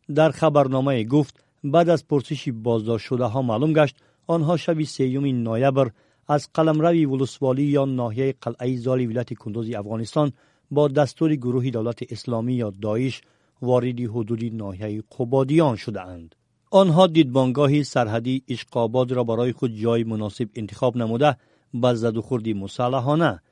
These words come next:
دست زدند، آمده است در اظهارات نیروهای مرزبانی تاجیکستان. مقامات تاجیک صبح چهارشنبه اعلان کردند که بر اثر حمله گروه مسلح نامعلوم نقابدار به دیدبانگاه مرزی شماره چهار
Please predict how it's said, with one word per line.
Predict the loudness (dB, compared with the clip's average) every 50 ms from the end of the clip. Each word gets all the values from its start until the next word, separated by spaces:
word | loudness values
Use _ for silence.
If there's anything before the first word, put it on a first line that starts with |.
| _ _ _ _ -6 -4
دست | -2 -2 -2
زدند، | -2 -4 -6 -6 -8 -10 -12 -16 _ _ _ _ _ _
آمده | 0 2 2 4 4 4 4 4
است | 4 4
در | 2 0 -2 -4
اظهارات | -6 -8 -6 -4 -4 -4 -4 -4 -4
نیروهای | -6 -6 -4 -6 -6 -6 -6 -4 -4 -4
مرزبانی | -4 -4 -6 -6 -8 -10 -10 -10 -10 -8 -8 -8 -10 -10
تاجیکستان. | -8 -6 -6 -6 -6 -8 -6 -6 -8 -6 -4 -4 -4 -4 -6 -10 _ _ _ _ _ _ _ -2
مقامات | 0 2 2 4 4 2 4 2 2 0 -2
تاجیک | 0 0 0 0 -2 -4 -4
صبح | -2 -2 0 0 0
چهارشنبه | 0 0 0 0 0 0 -2 -2 -2 -2 -2 -4 -4 -2
اعلان | -2 0 2 2 0 0
کردند | 0 -2 -2 -2 -2 -4 -4
که | -4 -2
بر | -2 -4 -4 -6
اثر | -10 -8 -4 -4 -2
حمله | -2 -4 -4 -4 -4 -2 -2 -2 -2
گروه | -2 -4 -4 -2 -2 -2 -2
مسلح | -4 -4 -6 -6 -6 -6 -4 -4 -4 -4 -6
نامعلوم | -6 -4 -4 -4 -4 -4 -4 -4 -4 -4 -4 -6
نقابدار | -6 -8 -8 -6 -2 -2 0 2 2 2 2 2 -2 _ _ _ _ _ 0
به | 2 2
دیدبانگاه | 2 2 2 0 2 2 0 0 0 0 0 0 0 0
مرزی | 0 0 0 0 -2 -2 -4 -6 -6
شماره | -6 -6 -6 -4 -2 -2 -2 -2
چهار | -4 -6 -6 -4 -4 -4 -4